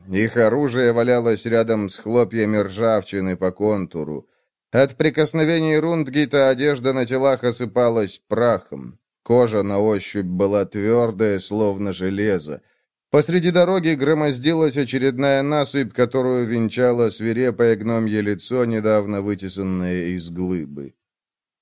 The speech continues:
На поверхности дороги змеились трещины.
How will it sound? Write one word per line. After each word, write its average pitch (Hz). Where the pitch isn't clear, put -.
На 135
поверхности 175
дороги 151
змеились 123
трещины. 90